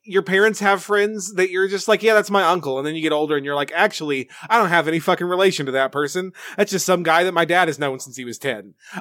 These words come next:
Um, like, I think it's that kind of situation where he's an old man that this kid grew up around, and so he just calls him grandpa.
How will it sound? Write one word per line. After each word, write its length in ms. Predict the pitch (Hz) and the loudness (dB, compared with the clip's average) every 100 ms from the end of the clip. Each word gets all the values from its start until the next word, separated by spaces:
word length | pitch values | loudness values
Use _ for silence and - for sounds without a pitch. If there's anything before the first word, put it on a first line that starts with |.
| - | 2
Um, 500 | 170 151 139 127 - | 4 4 2 -2 -2
like, 120 | 220 | 0
I 120 | 240 226 | 2 2
think 140 | 247 | 2
it's 100 | 202 | 2
that 180 | 180 175 | 2 2
kind 160 | 196 | 0
of 60 | 202 | 0
situation 500 | 208 202 196 190 202 | -4 -2 0 0 0
where 80 | 175 | 0
he's 140 | 180 | 0
an 80 | 160 | -2
old 340 | 151 160 180 156 | -2 0 0 0
man 300 | 143 147 160 | -2 0 0
that 120 | 156 | 0
this 160 | 139 - | -2 -2
kid 240 | 156 135 | -4 -4
grew 220 | 135 131 | -4 -2
up 100 | 127 | -2
around, 400 | 143 156 160 185 | 0 2 2 2
and 160 | 190 143 | 0 -4
so 60 | 143 | -8
he 80 | |
just 140 | 139 - | -8 -2
calls 200 | 131 120 | 0 0
him 80 | 117 | -4
grandpa. 460 | 117 120 160 165 | -6 2 4 4